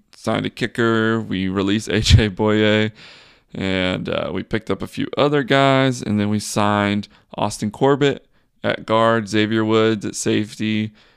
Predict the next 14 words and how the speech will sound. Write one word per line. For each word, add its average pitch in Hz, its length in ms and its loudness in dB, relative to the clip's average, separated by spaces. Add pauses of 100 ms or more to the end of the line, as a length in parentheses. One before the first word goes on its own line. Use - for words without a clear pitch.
(180)
Rashard 113 360 0
Higgins, 110 540 0
eh, 110 500 0 (260)
Deontay 110 360 -4
Foreman 110 720 -2 (320)
at 104 160 0
running 160 300 0
back, 156 480 -4 (580)
Damian 107 460 0
Wilson, 113 560 -2
Johnny 104 340 0
Hekker, 104 480 0
Matt 101 200 0
Ioannidis. 110 1000 0